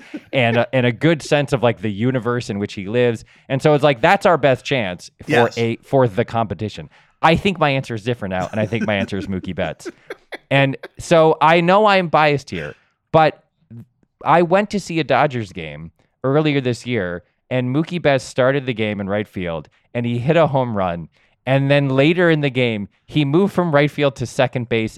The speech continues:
Speaker 2: And then in the ninth inning, I think, he moved to shortstop. And in every,
Speaker 1: <laughs>
Speaker 2: at every position he played, he did something very, very well. Like,
Speaker 1: Yes.
Speaker 2: it wasn't, he d-, wasn't like a, a crazy, like, SportsCenter top ten play,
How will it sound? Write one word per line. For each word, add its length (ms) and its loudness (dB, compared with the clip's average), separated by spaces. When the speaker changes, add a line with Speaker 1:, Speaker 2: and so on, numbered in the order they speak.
Speaker 2:
And 260 -2
then 340 2
in 140 0
the 100 2
ninth 300 0
inning, 300 -4
I 120 -6
think, 360 -2
he 180 -4
moved 280 0
to 60 0
shortstop. 560 -4
And 160 2
in 100 4
every, 520 2
Speaker 1:
<laughs> 60 -6
Speaker 2:
at 200 4
every 300 2
position 440 0
he 160 -2
played, 600 0
he 500 -2
did 220 2
something 640 2
very, 400 0
very 320 0
well. 340 -2
Like, 160 4
Speaker 1:
Yes. 140 0
Speaker 2:
it 60 4
wasn't, 400 2
he 140 4
d-, 80 2
wasn't 380 2
like 260 2
a, 220 4
a 140 4
crazy, 680 -2
like, 280 0
SportsCenter 580 0
top 220 2
ten 220 0
play, 320 2